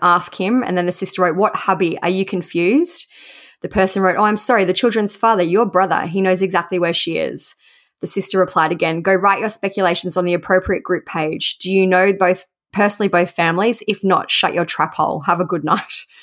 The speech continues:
<laughs> Um, so there is, I know, there's speculation that there's a fake account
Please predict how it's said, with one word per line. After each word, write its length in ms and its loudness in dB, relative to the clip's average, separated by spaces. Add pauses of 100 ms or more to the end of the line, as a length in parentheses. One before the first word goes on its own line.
(600)
<laughs> 300 -2 (260)
Um, 560 -2 (420)
so 400 2
there 220 2
is, 260 4
I 140 4
know, 520 2 (460)
there's 220 2
speculation 580 2
that 140 -2
there's 180 0
a 60 -2
fake 320 -2
account 460 0